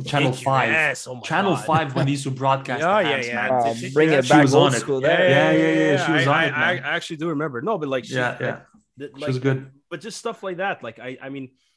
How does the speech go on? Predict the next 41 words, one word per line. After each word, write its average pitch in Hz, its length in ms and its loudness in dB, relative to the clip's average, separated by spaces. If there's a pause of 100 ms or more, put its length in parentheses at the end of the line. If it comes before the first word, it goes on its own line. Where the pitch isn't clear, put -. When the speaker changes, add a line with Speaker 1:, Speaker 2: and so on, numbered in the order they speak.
(120)
Speaker 2:
not 147 200 -10
that 143 200 -8
she - 160 -16
wouldn't 127 420 -12
have 127 180 -18
a 117 60 -18
good 123 160 -16
relationship 120 640 -16
with 107 120 -18
Daniel 120 280 -10
Briere, 110 340 -8
but 117 140 -8
I 110 80 -6
feel 156 260 -12
like 139 340 -6 (1000)
maybe 139 220 -8
because, 135 840 -12 (220)
I, 120 200 -16
I - 40 -10
don't 165 80 -10
know, 220 80 -6
I 107 80 -4
feel 143 180 -10
like 147 160 -8
she, - 120 -20 (440)
Darsh 131 340 -4
might 127 260 -4
have 131 220 -4
a 123 60 -6
good, 117 320 -12 (240)
like, 123 260 -12
relationship 117 580 -12
with - 160 -16
her 120 200 -6
as 113 180 -12
well. 113 380 -10 (480)
Uh, 117 400 -8
she's, 165 500 -12
she's - 540 -14
gonna 190 160 -4
be, 165 200 -12